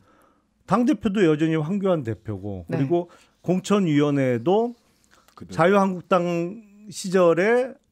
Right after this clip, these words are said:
Speaker 1: 어, 김영호 전 국회의장이 위원장을 맡고 있는 그 공천위원회가
Speaker 2: 네,
Speaker 1: 그대로
Speaker 2: 네.
Speaker 1: 심사를 진행할 것이고요. 그러다
Speaker 2: 네.
Speaker 1: 보니까 이게 약간 그 형식하고 실제하고 어긋나서 이런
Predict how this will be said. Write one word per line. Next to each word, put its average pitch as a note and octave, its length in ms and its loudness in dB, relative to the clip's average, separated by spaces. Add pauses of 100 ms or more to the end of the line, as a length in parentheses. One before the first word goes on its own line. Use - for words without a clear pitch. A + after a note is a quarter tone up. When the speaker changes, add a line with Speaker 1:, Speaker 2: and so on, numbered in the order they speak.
Speaker 1:
어, G#2+ 280 -8
김영호 E3+ 720 0 (120)
전 D#3 240 -2
국회의장이 D3+ 880 -2 (300)
위원장을 D3 460 0
맡고 C3 300 -4
있는 F3 220 -6
그 C4 240 0
공천위원회가 D3+ 1000 -2
Speaker 2:
네, F3+ 180 -4
Speaker 1:
그대로 D3 480 0
Speaker 2:
네. - 60 -20
Speaker 1:
심사를 D3+ 540 -4 (220)
진행할 C3 540 -4
것이고요. D3+ 580 -6
그러다 E3 220 0
Speaker 2:
네. F3 60 0
Speaker 1:
보니까 D3+ 400 -4 (560)
이게 D3+ 180 -2
약간 D3 560 -2 (320)
그 G#2 360 -6 (340)
형식하고 F#3+ 580 -2
실제하고 D#3+ 1080 -4
어긋나서 D#3 460 0
이런 C3 360 -2